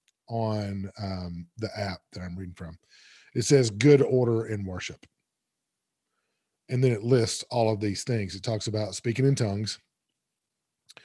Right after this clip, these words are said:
Um, and then it's talking about the prophecy and then, and what you read,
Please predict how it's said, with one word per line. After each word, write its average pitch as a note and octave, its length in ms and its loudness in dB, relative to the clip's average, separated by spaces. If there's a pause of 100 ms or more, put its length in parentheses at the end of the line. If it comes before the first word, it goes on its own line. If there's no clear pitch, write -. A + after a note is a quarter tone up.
(720)
Um, G2+ 640 2 (320)
and A#2+ 160 4
then C3 120 10
it's A#2+ 240 4
talking A#2+ 320 6
about A2 180 4
the A2 80 2
prophecy G#2+ 640 4
and G2 100 0
then, G2 240 -2
and G2+ 200 -2
what G#2+ 260 0
you D#3 220 8
read, F#2+ 440 4